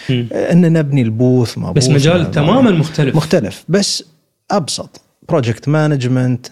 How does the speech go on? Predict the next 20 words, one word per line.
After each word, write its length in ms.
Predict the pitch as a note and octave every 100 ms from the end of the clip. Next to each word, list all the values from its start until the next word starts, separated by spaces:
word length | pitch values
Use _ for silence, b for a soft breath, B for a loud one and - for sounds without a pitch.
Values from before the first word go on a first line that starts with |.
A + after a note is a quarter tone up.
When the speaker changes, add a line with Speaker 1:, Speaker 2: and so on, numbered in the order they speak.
| _
Speaker 2:
شوية 280 | - A2 F#2+
design، 840 | G2+ A#2+ C#3+ C3 C3 C3 B2+ B2+ - B B B -
بيع، 520 | B2+ C3+ B2+ B2+ A#2 - - _ _ G3
آه، 580 | - - G1+ G1+ - - - - _ _
collection 440 | - - - -
ماني، 420 | C3+ D#3 C3+ - - -
يعني 240 | - -
شوية 340 | - F3 E3+ C#3+
Speaker 1:
وهاي 160 | D3+
Speaker 2:
أبسط. 120 | F3+
Speaker 1:
سنة 140 | - E3+
كم 240 | D#3+ A3
تقريبًا؟ 400 | D#3+ - A#2 A2+ A#2+ B B B B B _ _ _ _ _ _
Speaker 2:
تكلم 400 | - - B2+ A#2
الحين 340 | A2 - D3 D3
يمكن 280 | C3+ D3+
ألفين 440 | D3 A#2+ - C#3+ D3
وخمسة، 840 | C#3+ C#3 C3 - C3+ E3 - G3
ستة. 400 | E3+ A#2 - - G#2 _
Speaker 1:
أوكي. 260 | - - -